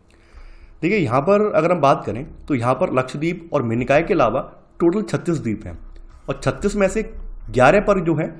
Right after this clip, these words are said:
मानवीय आवास है, जिनमें आपका जो मिनिकॉय द्वीप है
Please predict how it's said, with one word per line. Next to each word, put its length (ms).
मानवीय 440
आवास 380
है, 120
जिनमें 260
आपका 200
जो 100
मिनिकॉय 460
द्वीप 220
है 100